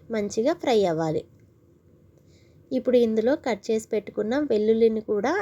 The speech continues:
యాడ్ చేసుకొని మంచిగా ఫ్రై చేయాలి. ఈ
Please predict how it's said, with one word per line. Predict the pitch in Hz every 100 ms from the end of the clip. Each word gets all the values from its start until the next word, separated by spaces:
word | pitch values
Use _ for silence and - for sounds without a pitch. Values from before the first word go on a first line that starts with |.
| 339
యాడ్ | 220 -
చేసుకొని | 214 202 - 208 294 494 370
మంచిగా | 214 220 214 247 427 - _ _ _ _ _ _
ఫ్రై | - 233 220
చేయాలి. | 196 185 180 190 - _ _ _ _ _ - _ _ - - _ _ - _ _ _ _ _
ఈ | 247